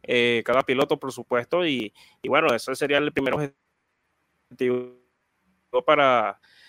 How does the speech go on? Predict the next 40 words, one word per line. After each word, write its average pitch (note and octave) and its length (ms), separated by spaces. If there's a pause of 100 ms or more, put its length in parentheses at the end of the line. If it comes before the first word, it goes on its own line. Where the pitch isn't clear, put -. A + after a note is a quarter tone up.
(180)
para C3+ 480
por C3+ 120
lo C3+ 80
menos F3+ 420 (540)
quedarse D#3 460
de, C#3+ 600 (160)
no B2 100
sé D3+ 140
si F3+ 140
de E3+ 80
repente C3+ 260
un E3 60
lugar, F3+ 160 (100)
un D3 180
largo, D#3 140 (100)
no B2+ 80
sé D3 260
cuáles D#3+ 260
sean D#3 160
los D#3 80
objetivos D3 360
de, C#3 440 (460)
de - 100
Ricciardo, D#3+ 540 (120)
si C3 140
de B2+ 80
repente C3 580
su, D3+ 160
si, C#3 240
si C3 140
su C3 80
objetivo C3 420
es D#3+ 180
ir D#3+ 200
para D#3+ 180
Red D#3 140
Bull C#3+ 160
en D#3 60
un D#3 100
futuro, E3+ 580